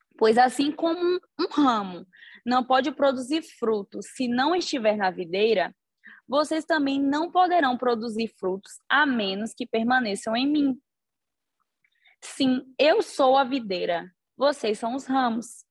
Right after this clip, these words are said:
Quem permanece em mim e eu nele, produz muito fruto. Pois sem mim, vocês não podem fazer coisa alguma. Quem não permanece em mim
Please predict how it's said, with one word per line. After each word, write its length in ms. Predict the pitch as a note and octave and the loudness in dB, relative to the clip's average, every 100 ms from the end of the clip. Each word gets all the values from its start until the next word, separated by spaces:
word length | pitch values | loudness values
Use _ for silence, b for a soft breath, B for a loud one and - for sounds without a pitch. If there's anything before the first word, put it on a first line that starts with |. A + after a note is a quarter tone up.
| _ _ _ _ B B B _ | _ _ _ _ B B B _
Quem 160 | D#4 D#4 | -4 0
permanece 720 | E4+ E4+ E4 D#4 D#4+ D4+ D#4+ | 2 2 4 4 2 0 0
em 160 | D#4 | 2
mim 420 | C#4 G3+ F#3+ G3 - _ | 0 0 -4 -8 -14 _
e 200 | G#3+ G#3 | 0 2
eu 120 | G3 | 2
nele, 500 | F#3+ F3 G3 F#3 F#3 _ b _ | 0 0 0 -2 -6 _ b _
produz 500 | B3 B3 C#4 D4+ - | 2 4 2 0 2
muito 800 | B3 B3 C#4+ E4+ F4 - G#3 F#3 | 4 6 6 6 4 0 -6 -6
fruto. 720 | - - D#3 - _ - - _ _ _ _ _ _ _ _ - | -10 -6 -6 -6 _ -16 -16 _ _ _ _ _ _ _ _ 0
Pois 200 | A3 A3 | 0 2
sem 380 | - D#4+ G4+ E4 | 0 0 0 4
mim, 400 | C4+ C4+ D4 - | 4 4 -2 -4
vocês 380 | G#3 B3 C4+ C4 | 0 2 2 2
não 200 | D#4+ D#4+ | 0 2
podem 320 | G#3+ F#3 G#3+ | 2 2 -2
fazer 480 | A#3 A3+ F#3 E3+ G3+ _ _ | 0 0 0 -6 -8 _ _
coisa 580 | B3 G3+ F#3+ F#3+ A3+ - | 0 2 0 0 -2 2
alguma. 680 | C4 C#4 C#4+ D#4+ G#3 D#3+ - _ _ _ _ _ _ _ b b b _ - | 2 2 0 -2 -4 -6 -14 _ _ _ _ _ _ _ b b b _ -4
Quem 200 | D#4+ D#4 | -2 2
não 220 | E4+ G4 | 0 2
permanece 680 | F#4+ F4+ F4 D4+ C4+ - C#4+ | 0 2 0 2 0 0 -6
em 180 | C4+ | -6
mim 380 | B3+ G#3 G3+ G#3+ | -6 -6 -8 -12